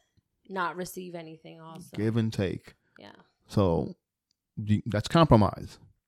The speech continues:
Speaker 2: So do you, do you think, do you think people know how to resolve conflict?
Speaker 1: No, because I
Speaker 2: Like,
Speaker 1: just became
Speaker 2: not even
Speaker 1: so good at
Speaker 2: inside,
Speaker 1: communicating.
Speaker 2: not even inside a relationship, but resolving conflict. Do you think people resolve
Speaker 1: Oh, they're not
Speaker 2: conflict?
Speaker 1: problem
Speaker 2: and
Speaker 1: solvers.
Speaker 2: Okay,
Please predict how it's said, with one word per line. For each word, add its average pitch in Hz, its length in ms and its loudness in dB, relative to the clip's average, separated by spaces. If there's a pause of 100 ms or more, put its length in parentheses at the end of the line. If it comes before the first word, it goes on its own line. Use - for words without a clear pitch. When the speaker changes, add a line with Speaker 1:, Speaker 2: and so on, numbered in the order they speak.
(220)
Speaker 2:
So 117 160 4
do 113 100 2
you, 127 160 6
do 110 180 -2
you 127 140 8
think, 143 340 0
do 113 80 0
you 120 180 8
think 143 260 2
people 127 280 4
know 110 160 8
how 104 140 8
to 101 80 4
resolve 98 480 6
conflict? 135 600 0 (680)
Speaker 1:
No, 285 760 2 (160)
because 220 800 0 (220)
I 123 100 8
Speaker 2:
Like, 214 100 2
Speaker 1:
just 269 160 -8
became 120 140 2
Speaker 2:
not 135 200 10
even 143 120 12
Speaker 1:
so 135 100 12
good - 20 10
at 127 40 12
Speaker 2:
inside, 107 360 8
Speaker 1:
communicating. - 640 -4
Speaker 2:
not 117 200 8
even 139 200 12
inside 113 240 10
a 101 40 6
relationship, 110 380 6
but 90 160 -2
resolving 117 480 4
conflict. 101 460 -2
Do 110 60 4
you 117 60 4
think 135 160 6
people 123 200 8
resolve 110 420 10
Speaker 1:
Oh, - 40 0
they're 110 100 2
not 107 80 4
Speaker 2:
conflict? 113 240 4
Speaker 1:
problem 104 180 0
Speaker 2:
and 175 100 -8
Speaker 1:
solvers. 175 380 -14
Speaker 2:
Okay, 101 280 -4